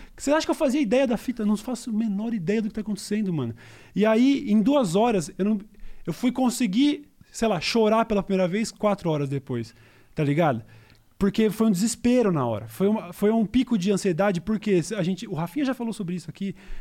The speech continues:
sobre o cara lidar com questões, e aí cê fala, "Puta, o cara vai fazer merda."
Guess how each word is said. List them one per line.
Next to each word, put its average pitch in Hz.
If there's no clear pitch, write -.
sobre 185
o 185
cara 190
lidar 185
com 190
questões, 196
e 175
aí 180
cê 185
fala, 185
"Puta, 294
o 170
cara 180
vai 165
fazer 160
merda." 127